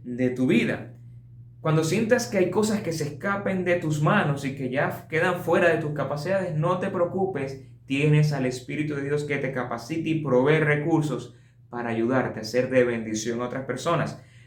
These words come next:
Recuerda que hay alguien respaldándote, recuerda que hay alguien que está contigo, que obra a través de ti, que usarte para la gloria de Dios, y es el Espíritu Santo de Dios. Recordemos las enseñanzas pasadas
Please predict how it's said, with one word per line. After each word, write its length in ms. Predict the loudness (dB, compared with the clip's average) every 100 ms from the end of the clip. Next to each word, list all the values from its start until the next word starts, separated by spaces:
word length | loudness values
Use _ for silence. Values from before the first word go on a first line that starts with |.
| -8
Recuerda 440 | -2 4 6 6
que 80 | 6
hay 60 |
alguien 300 | 4 2 0
respaldándote, 1120 | -2 -4 -6 -6 2 2 4 0 0 -2 -2 -10 -10
recuerda 480 | -6 -2 2 4 4
que 120 | 0
hay 160 | 0 2
alguien 340 | 2 2 0
que 80 | -2
está 340 | -2 -2 -2
contigo, 760 | -2 -6 -8 -4 -2 2 2 2
que 80 |
obra 260 | 0 0 0
a 60 | 0
través 340 | 0 0 -2
de 120 | -2
ti, 400 | -4 -4 -2 -2
que 280 | -2 2 2
usarte 880 | 4 0 0 0 2 2 0 -2 -4
para 300 | -4 -6 -4
la 140 | -2 0
gloria 320 | 0 2 2
de 100 | 2
Dios, 240 | 4 2
y 60 | 0
es 100 | -2
el 140 | -2
Espíritu 540 | -2 -4 -2 0 0 0
Santo 340 | 0 -2 2
de 100 | 4
Dios. 420 | 4 2 -2 -12 _ _ _ _ -12
Recordemos 540 | -8 -2 2 2 2
las 160 | 0 0
enseñanzas 520 | -2 -2 -2 -2 -4
pasadas 560 | -4 -2 0 -2 -6